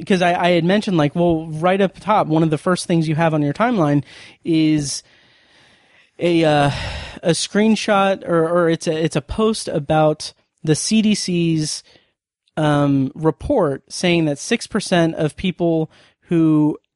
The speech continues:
uh, have died from covid have died from only covid.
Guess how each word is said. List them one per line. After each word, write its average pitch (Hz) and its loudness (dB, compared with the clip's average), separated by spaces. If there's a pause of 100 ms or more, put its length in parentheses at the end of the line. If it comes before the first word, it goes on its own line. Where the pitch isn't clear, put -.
uh, 147 -2 (100)
have 151 -2
died 160 2
from 151 0
covid 143 0
have 143 -2
died 147 0
from 151 0
only 165 4
covid. 135 -4